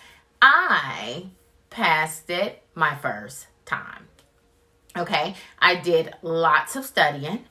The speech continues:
Um, of course, you know, I, I got my, I went part-time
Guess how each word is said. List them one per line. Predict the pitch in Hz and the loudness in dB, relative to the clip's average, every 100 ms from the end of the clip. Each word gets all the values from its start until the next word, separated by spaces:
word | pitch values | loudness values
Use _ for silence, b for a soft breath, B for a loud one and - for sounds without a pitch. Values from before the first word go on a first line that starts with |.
| B B B - | B B B 2
Um, | 170 160 160 151 147 - | 4 4 2 0 -6 -2
of | 185 - | -2 -2
course, | - 226 226 220 - | 0 2 2 0 -4
you | 208 | -2
know, | 190 | 2
I, | 175 170 175 - | 4 4 4 4
I | 175 | 4
got | 190 185 - | 6 6 4
my, | 185 | 2
I | 180 175 | 2 0
went | 165 208 208 202 _ _ _ - | 0 -2 -2 -6 _ _ _ -2
part-time | - 254 - - 196 156 147 151 165 | 8 8 8 2 2 4 4 2 -2